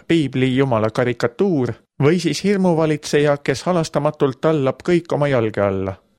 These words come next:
Piibel aga ilmutab meile, et kuigi Jumal on kõikvõimas, kelle võimu mitte keegi ega miski ei või kunagi trotsida, on ta samas ka õiglane ja armastav. Tõsi, ma ei püüa väitagi,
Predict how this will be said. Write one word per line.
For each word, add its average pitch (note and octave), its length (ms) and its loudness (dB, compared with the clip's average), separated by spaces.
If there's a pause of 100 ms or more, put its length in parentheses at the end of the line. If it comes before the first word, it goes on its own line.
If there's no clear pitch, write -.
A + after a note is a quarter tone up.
(680)
Piibel F#3 320 4
aga D#3 180 2
ilmutab C#3+ 460 0
meile, C#3 460 0 (140)
et C#3 240 0
kuigi F3+ 460 2
Jumal D3 460 2
on B2 300 0 (120)
kõikvõimas, D#3+ 760 0 (140)
kelle C3 360 2
võimu C#3 460 2 (260)
mitte D3+ 300 0
keegi D#3+ 480 2
ega B2+ 180 0
miski D3 460 -2 (140)
ei B2+ 140 2
või B2+ 200 2
kunagi B2 420 -2
trotsida, D3 580 -2 (600)
on D#3+ 180 2
ta C3+ 120 0
samas C#3 440 0
ka A#2 320 0
õiglane D3+ 640 0
ja C#3 260 0 (100)
armastav. G2+ 560 -4 (1040)
Tõsi, E3+ 440 2
ma D#3 200 0
ei E3 80 2
püüa E3 320 4
väitagi, D3+ 560 0